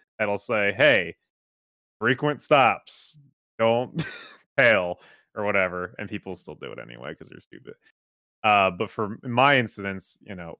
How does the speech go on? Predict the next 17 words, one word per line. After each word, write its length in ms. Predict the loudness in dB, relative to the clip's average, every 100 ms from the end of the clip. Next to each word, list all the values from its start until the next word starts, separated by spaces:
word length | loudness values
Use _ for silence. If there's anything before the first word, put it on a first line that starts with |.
| -16
people, 520 | -14 -10 -10 -10 -14 _ _ _ _ _ _ _ _
they 120 | -2 0
try 180 | 2 0
to 60 |
get 180 | 0 -4
past 460 | -2 0 0 -4 -20
you, 260 | -18 -18 -20 _ _ _ _ -4
and 540 | 0 0 0 -4 -10 -16 _ _ -14
when 120 | -10
they 100 | -10
try 220 | -6 -6
to 80 | -6
do 220 | -8 -4
that, 480 | 2 4 4 2 -2
you 80 | -10
know, 140 | -10
sometimes, 520 | -10 -12 -8 -8 -8